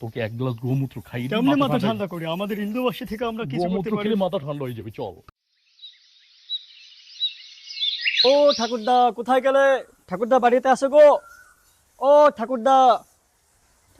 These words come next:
Speaker 2: কোথায় যে থাকে এই লোকটা, সারাদিন তন্ন তন্ন করে খুঁজে বেড়াতে হয়। ঠাকুরদা, আছো? কোথায় তুমি? ও ঠাকুরদা, এই যে এখানে বসে আছে।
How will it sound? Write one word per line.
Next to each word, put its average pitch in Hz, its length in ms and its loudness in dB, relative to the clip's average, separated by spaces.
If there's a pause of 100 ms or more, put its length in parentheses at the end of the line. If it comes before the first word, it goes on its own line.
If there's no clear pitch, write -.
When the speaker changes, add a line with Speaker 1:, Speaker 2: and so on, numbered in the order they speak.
(120)
Speaker 2:
কোথায় 196 340 -6
যে 196 180 -4
থাকে 175 300 -8
এই 175 100 -4
লোকটা, 170 580 -4
সারাদিন 180 580 -4
তন্ন 196 320 -10
তন্ন 214 200 -8
করে 208 200 -4
খুঁজে 208 280 -4
বেড়াতে 156 320 -6
হয়। 127 220 -10 (760)
ঠাকুরদা, 247 640 -2
আছো? 294 560 2
কোথায় 269 540 0
তুমি? 175 360 -4 (840)
ও 320 460 6
ঠাকুরদা, 226 720 0 (800)
এই 262 240 2
যে 190 180 -2
এখানে 175 260 -8
বসে 151 300 -14
আছে। 156 240 -16